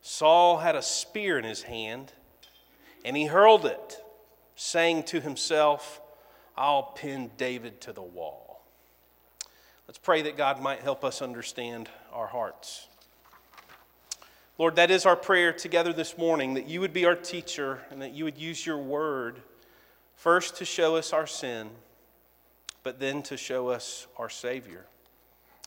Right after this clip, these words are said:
that real change can happen when faith is in Christ. And we ask this and pray it together in Jesus' name.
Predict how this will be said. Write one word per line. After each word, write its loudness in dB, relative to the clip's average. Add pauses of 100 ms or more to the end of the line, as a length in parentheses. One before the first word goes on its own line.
that -10
real -2
change -8
can -8
happen -12 (480)
when -10
faith -6
is -10
in -12
Christ. -8 (160)
And -20
we -8
ask -2
this -10
and -14
pray -6
it -10
together -10 (680)
in -8
Jesus' -4
name. -12